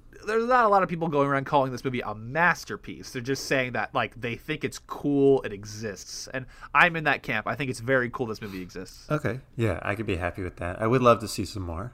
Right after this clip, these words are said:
Speaker 2: We'll see if we get that.
Speaker 1: Uh, I don't need to see more. <laughs> I'm, I'm not with you on that. I really don't need to see more. But if the Wachowskis wanna keep putting out Matrix movies,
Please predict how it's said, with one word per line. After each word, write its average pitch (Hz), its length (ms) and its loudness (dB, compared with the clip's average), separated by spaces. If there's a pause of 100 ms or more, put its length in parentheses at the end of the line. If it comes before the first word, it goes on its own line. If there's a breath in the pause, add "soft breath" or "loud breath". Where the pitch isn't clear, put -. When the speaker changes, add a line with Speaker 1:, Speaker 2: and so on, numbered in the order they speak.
(120)
Speaker 2:
We'll 117 120 -10
see 110 200 -4
if 98 120 -4
we 113 80 0
get 120 280 -4
that. 120 180 -8 (840 soft breath)
Speaker 1:
Uh, 202 260 10
I 220 80 10
don't 269 180 6
need 254 120 -4
to 226 60 -8
see 233 140 -6
more. 170 360 0
<laughs> - 100 -8
I'm, 220 540 8
I'm 180 100 6
not 214 160 12
with 202 160 4
you 165 140 4
on 127 140 4
that. 113 140 2
I 127 60 6
really 175 300 2
don't 156 220 4
need 156 120 -2
to 160 80 -4
see 170 180 -4
more. 135 320 2 (320 loud breath)
But 160 140 2
if 160 140 2
the 165 60 -2
Wachowskis 175 520 6
wanna 160 160 0
keep 165 220 -8
putting 170 180 -2
out 143 140 -2
Matrix 143 280 -4
movies, 139 540 -2